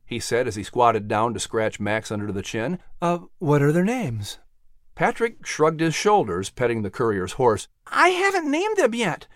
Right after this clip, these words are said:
I just got them today." "Well, why not give them grand names for fun? This fine dog looks like a Maximilian, if you ask me," he suggested,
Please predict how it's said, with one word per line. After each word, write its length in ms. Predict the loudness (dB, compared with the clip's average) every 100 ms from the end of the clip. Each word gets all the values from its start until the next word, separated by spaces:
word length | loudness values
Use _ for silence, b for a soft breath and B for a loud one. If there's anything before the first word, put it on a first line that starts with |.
| b
I 80 | -2
just 220 | -2 0
got 220 | 2 2
them 120 | -4
today." 580 | -6 -2 0 0 -4 -16 -20 -20 _ _ -20 _ -10
"Well, 200 | -2 0
why 200 | 0 0
not 180 | 2 0
give 220 | 0 0 2
them 260 | 0 0
grand 440 | 2 4 4 2 0
names 520 | -2 -2 -4 -10 -12
for 160 | -4 -4
fun? 420 | -2 -6 -6 -12 -18 B B B
This 240 | -4 -4
fine 340 | -4 -4 -4 -4
dog 300 | -2 -4 -4
looks 260 | -8 -6
like 180 | -4 -2
a 200 | -4 -6 -8 -4
Maximilian, 960 | 2 4 4 0 -4 -4 -8 -10 -14
if 160 | -10 -6
you 100 | -4
ask 300 | -4 -6 -8
me," 420 | -6 -4 -6 -10 _ _ _ _ -8
he 80 |
suggested, 640 | -6 -4 0 0 0 -6